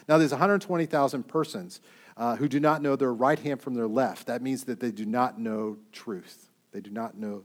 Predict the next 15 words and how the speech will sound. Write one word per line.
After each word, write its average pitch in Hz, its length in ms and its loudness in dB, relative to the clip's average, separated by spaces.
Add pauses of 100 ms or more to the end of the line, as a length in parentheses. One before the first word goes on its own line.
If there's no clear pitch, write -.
(120)
the 104 80 -12
truth. 95 420 -16 (640)
Um, 101 380 -8 (760)
and 135 100 0
also, 147 360 4
he 117 160 0
talks 110 280 -4
about 107 240 -2
the 110 60 -12
cattle, 117 400 -2
which 101 220 -10
was 104 160 -12
referred 101 360 -8
to 95 240 -12
earlier 107 360 -2